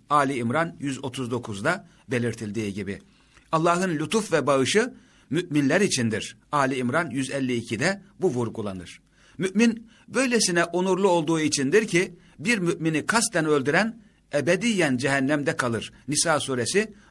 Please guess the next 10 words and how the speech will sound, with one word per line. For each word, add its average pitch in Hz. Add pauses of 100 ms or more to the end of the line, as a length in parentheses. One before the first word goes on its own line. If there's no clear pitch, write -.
doksan 143
üçüncü 123
ayette 113
ifade 113
edildiği 101
şekilde. 98 (840)
Şu 214
bir 190
gerçek 170
ki 220